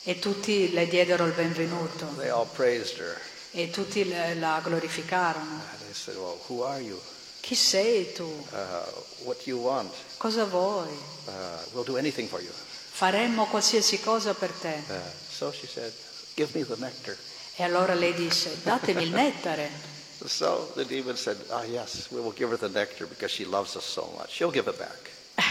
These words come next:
Speaker 1: Allora i demoni dissero, "Sì, ti daremo il nettare perché ti amiamo così tanto, poi tu ce lo ridarai indietro."
Speaker 2: So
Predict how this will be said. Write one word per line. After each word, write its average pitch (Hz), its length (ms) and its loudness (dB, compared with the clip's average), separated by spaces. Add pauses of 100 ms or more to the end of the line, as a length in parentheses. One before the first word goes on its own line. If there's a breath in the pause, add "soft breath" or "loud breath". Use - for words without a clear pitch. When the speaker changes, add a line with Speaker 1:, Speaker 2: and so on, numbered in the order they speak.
(880 loud breath)
Speaker 1:
Allora 175 360 8
i 180 220 4
demoni 180 400 2
dissero, 170 400 2
"Sì, 220 480 6
ti 196 160 0
daremo 196 440 4
il 180 60 2
nettare 185 480 4
perché 170 300 0
ti 196 100 2
amiamo 185 480 4
così 170 320 0
tanto, 160 460 0
poi 320 340 2
tu 269 140 2
ce 214 160 6
lo 190 100 8
ridarai 170 440 6
indietro." 151 540 -4
Speaker 2:
So - 300 -2